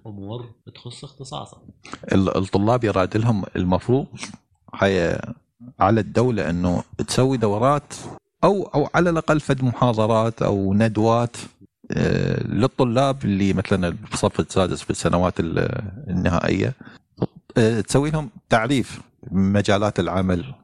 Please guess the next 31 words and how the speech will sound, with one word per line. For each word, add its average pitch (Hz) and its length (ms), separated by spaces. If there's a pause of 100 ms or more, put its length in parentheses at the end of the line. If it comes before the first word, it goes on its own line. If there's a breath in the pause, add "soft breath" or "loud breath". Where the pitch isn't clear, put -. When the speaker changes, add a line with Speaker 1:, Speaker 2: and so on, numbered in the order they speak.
(220)
Speaker 1:
حتى - 260
Speaker 2:
وتعطيهم 131 400
Speaker 1:
الكلية، 151 180
Speaker 2:
فكره. 117 300 (100)
Speaker 1:
حتى - 240
الكلية. 135 240
Speaker 2:
حتى، 156 320
حتى - 240
ال-، - 420 (400)
الكليه، 151 320
ولو 165 260
ال-، 135 180
الكليه 127 440
شويه 127 400 (180)
<laughs> 127 160
مت-، 139 240
Speaker 1:
مش 147 160
Speaker 2:
مرحله 143 320
متاخره 131 540
اكثر، 202 320 (640 loud breath)
لكن 117 340
ايضا 160 240
تحتاجها 107 500
صحيح. 113 440 (420 loud breath)
آه، - 540
لكن 139 420
هي 147 160
البدايه 135 720 (200)
تبدا 107 200
من 113 160
ال-، 98 200